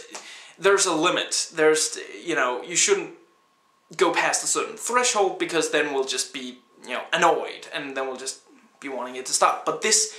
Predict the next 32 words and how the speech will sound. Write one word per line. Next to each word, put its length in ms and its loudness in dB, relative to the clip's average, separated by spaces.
treads 400 2
that 180 4
balance 400 -2
perfectly. 540 -4
Anyway, 560 -2
I 160 6
was 180 2
talking 380 2
for, 300 -4
like, 240 -8
you 80 -10
know, 100 -8
I 60 2
don't 120 2
know, 40 -6
ten 240 2
minutes 220 -4
ago, 260 -4
I 60 6
was 100 0
talking 260 0
about 400 -2
different 300 -6
zombie 320 4
types. 500 -6
You 240 -6
have, 680 0
you 140 -4
know, 240 2
other 280 2
than 220 2
just 300 -2